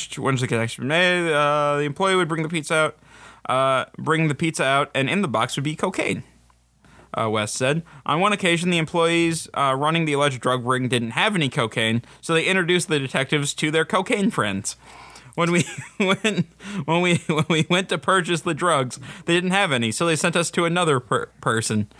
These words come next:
Then the same thing happened, so they sent us to another person. On Friday, <laughs> detectives from the Samish, uh, Police Department, uh, Bellevue Police Department, and Sheriff's Office executed search, search warrants for various locations in Bellevue and Samish,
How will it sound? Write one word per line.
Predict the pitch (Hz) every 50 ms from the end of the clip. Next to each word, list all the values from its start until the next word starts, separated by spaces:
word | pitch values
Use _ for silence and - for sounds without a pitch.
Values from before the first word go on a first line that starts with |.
| - - - - - - - - - 156 156 143 123 - - _
Then | 156 170 185 185
the | 175
same | - 196 190 190 175
thing | - 190 180 147
happened, | 131 120 117 117 135 131
so | - 156
they | 156
sent | 143 - 165 -
us | 175 156 -
to | - 185
another | 175 175 175 175 180 180 220 - 117
person. | - 120 107 110 113 - 104 87 156 - - - - - - - - - 127 -
On | - 151 147
Friday, | - 170 170 175 156 120 - - - 180 151 160 -
<laughs> | - 151 139
detectives | 123 147 127 - 165 160 156 - 165 160 147 -
from | 165 147 131 120 - - - - 151 -
the | 139
Samish, | 135 - 165 151 160 160 156 143 - - - -
uh, | 139 123 123 120
Police | - - 156 175 180 -
Department, | - 139 151 151 139 151 170 - - - - - - - - - -
uh, | - 120 123 123 110 - _ -
Bellevue | 127 156 165 180 170 165 156 147
Police | - - 123 120 120 -
Department, | - 120 120 123 120 123 139 139 135 - _
and | 120 127 120 117 113
Sheriff's | - 175 165 160 135 147
Office | 127 127 135 139 -
executed | - 127 - - - - 123 117 110
search, | 110 - 170 175 165
search | - - - 220 208 202 -
warrants | - 160 165 165 165 -
for | - 131 117
various | 123 135 139 131 123 120 -
locations | 120 120 - 143 147 139 - 156 147 143
in | 117 110
Bellevue | 98 120 123 120 107 120 117
and | 110 107
Samish, | - 180 175 185 185 180